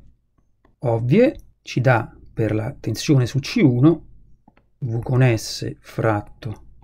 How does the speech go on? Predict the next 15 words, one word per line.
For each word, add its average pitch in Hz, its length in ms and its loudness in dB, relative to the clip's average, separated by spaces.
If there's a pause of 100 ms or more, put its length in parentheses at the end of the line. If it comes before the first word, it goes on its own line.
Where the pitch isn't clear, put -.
(240)
C - 260 -8
uno 120 460 2
più 127 180 -2
C 214 200 -4
due, 123 480 0 (260)
e 127 140 -10
qui - 160 -4
al 107 80 0
numeratore 113 400 -2
abbiamo 104 340 -2
anche 107 560 -4 (440)
C - 220 -12
due, 113 500 0 (1900)
per 117 220 2
E 135 220 4